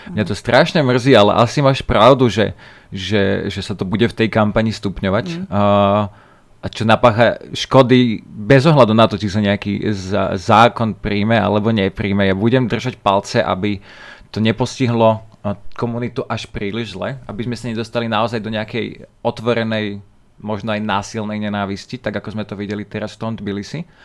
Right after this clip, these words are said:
Speaker 1: Am, ale vidíme, že možno medzinárodné spoločenstvo, možno aj právny štát a možno aj niektoré politické, líderské postavy budú sa snažiť robiť všetko preto, aby sa tak nestalo.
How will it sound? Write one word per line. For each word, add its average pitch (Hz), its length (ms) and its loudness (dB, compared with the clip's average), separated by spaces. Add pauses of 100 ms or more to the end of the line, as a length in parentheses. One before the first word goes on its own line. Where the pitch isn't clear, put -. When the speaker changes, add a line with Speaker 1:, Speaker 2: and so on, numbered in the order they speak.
(480)
Speaker 1:
Am, 110 480 -6 (1120)
ale 131 400 2 (640)
vidíme, 127 240 -2
že 120 160 -4
možno 117 240 -4
medzinárodné 110 560 -4
spoločenstvo, 110 560 -6
možno 107 320 -4
aj 104 80 -10
právny 110 400 -2
štát 110 240 -4
a 120 80 -4
možno 123 320 -2
aj 113 160 -2
niektoré 113 480 -8
politické, 107 800 -8
líderské 113 560 -8
postavy 110 560 -6 (400)
budú 120 640 -4 (160)
sa - 80 -16
snažiť 110 400 -6
robiť 110 240 -6
všetko - 240 -8
preto, 110 320 -4
aby 107 160 -2
sa 95 80 -14
tak 104 160 -8
nestalo. 98 640 -6